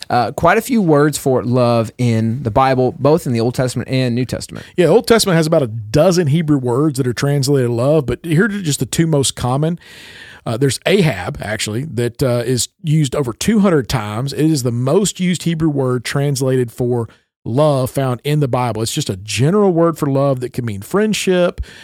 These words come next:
Speaker 2: Uh, it can mean family kind of love. It can mean,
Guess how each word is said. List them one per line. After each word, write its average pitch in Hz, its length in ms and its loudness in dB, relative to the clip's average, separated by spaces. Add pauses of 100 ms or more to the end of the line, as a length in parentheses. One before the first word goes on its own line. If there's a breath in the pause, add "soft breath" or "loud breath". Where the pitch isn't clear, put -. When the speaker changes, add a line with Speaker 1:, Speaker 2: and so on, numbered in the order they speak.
(380 loud breath)
Speaker 2:
Uh, 101 260 -6 (300)
it 131 120 -8
can 139 160 0
mean 123 280 0
family 190 460 2
kind 175 260 0
of 156 120 0
love. 156 420 2
It 123 100 -4
can 123 160 -2
mean, 104 360 -2